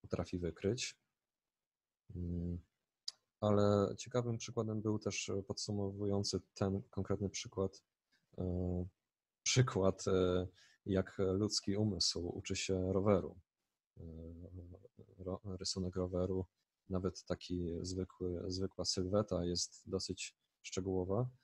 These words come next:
natomiast ludzie z pamięci nie potrafią tego narysować. E, znają tylko takie podstawowe koncepty typu koło, rama, siodełko i kierownica, ale one mogą się radykalnie różnić od, e, pra-, prawdziwego obrazu. I podobnie jest,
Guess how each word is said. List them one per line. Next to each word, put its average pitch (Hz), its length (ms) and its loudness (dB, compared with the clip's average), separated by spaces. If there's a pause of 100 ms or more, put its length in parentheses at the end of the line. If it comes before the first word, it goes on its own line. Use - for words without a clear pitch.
(320)
natomiast 98 420 0
ludzie 104 220 2
z - 80 0
pamięci 98 500 0
nie 107 60 -2
potrafią 104 420 0
tego 85 240 -4
narysować. 82 760 -6
E, 85 320 -8
znają 95 340 -4
tylko 92 240 -8
takie - 220 -14
podstawowe 92 440 -4
koncepty - 500 -6
typu - 220 -18
koło, 92 380 -2
rama, 87 380 0 (400)
siodełko 90 460 0
i 95 60 0
kierownica, 95 640 0 (500)
ale 85 560 -6
one 90 180 -2
mogą 90 220 0
się 98 140 -6
radykalnie 87 480 -2 (160)
różnić 90 400 -4
od, - 240 -12 (560)
e, 87 40 -8 (600)
pra-, 90 220 -4 (100)
prawdziwego 87 760 -6 (240)
obrazu. 82 400 -2
I 85 60 -10
podobnie 113 440 2
jest, - 400 -4